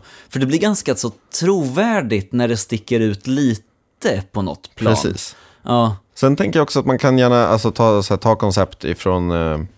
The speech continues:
Speaker 2: ehm, alltså, så här, liven och, och, och sen så titta på någonting som liknar lite grann och sen kan man gå lite åt det
Speaker 1: Mm.
Speaker 2: hållet.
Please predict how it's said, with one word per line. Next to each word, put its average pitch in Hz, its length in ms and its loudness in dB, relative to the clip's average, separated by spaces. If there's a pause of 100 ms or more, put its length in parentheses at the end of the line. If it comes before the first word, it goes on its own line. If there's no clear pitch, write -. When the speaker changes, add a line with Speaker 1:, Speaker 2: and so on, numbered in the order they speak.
(480)
Speaker 2:
ehm, 76 540 -4 (840)
alltså, 104 440 2
så - 100 0
här, 104 340 4
liven 92 400 2
och, 95 320 0 (240)
och, 80 100 0
och 92 80 -2
sen 92 180 0
så 92 140 -2
titta - 380 -2
på 120 120 -2
någonting 85 680 0
som 90 320 -2 (360)
liknar 101 600 0
lite 85 220 0
grann 82 300 2
och - 80 -4
sen - 120 -6
kan 85 80 0
man 85 140 0
gå 80 180 0
lite 76 260 -2
åt - 120 -6
det 80 100 2
Speaker 1:
Mm. 127 140 2
Speaker 2:
hållet. 120 540 0